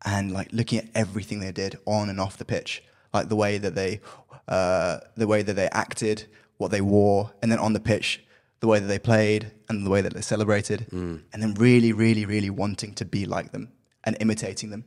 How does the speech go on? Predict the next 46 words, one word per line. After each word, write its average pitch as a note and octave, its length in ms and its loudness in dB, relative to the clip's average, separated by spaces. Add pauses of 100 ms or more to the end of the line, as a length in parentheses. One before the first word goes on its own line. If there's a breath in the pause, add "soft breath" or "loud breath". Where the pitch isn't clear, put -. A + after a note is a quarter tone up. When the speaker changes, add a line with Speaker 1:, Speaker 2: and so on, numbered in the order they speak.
(160)
Speaker 1:
in A2+ 80 0
everything G#2 260 -2
you G2+ 60 -6
did. G#2+ 160 2
And, C3+ 140 4
you D3 60 2
know, D#3 120 6
like, C#3 120 4
when C3+ 100 2
you're C3 100 4
a A#2+ 40 0
kid, A2 280 2 (480 soft breath)
you're A2 120 -2
so A#2+ 200 2
impressionable. G2 680 -2
And G#2+ 100 -6
so G2+ 260 -4 (640 soft breath)
if - 300 0
Messi B2 360 4
would G#2 140 -2
wear G#2 160 6
a G2+ 40 -2
certain G2+ 220 -4
shirt, G2 380 2 (180)
I'd G#2 220 -2
beg G#2 180 2
my G2 80 0
mum F#2+ 220 -2
to - 80 -10
try, F#2+ 320 -2
like, F2+ 260 -8
get A2+ 160 2
that E2 160 0
shirt F2+ 220 0
for - 80 -12
me. F#2+ 180 -6 (160)
Speaker 2:
Mm. F2 200 -4 (100)
Speaker 1:
Or G#2+ 240 2
if G#2+ 120 -6
he B2 80 2
did G#2+ 120 2
a - 20 -4
cer-, G2+ 240 -2 (120)
a G#2+ 160 2
certain G2 260 -2
celebration, G2 640 0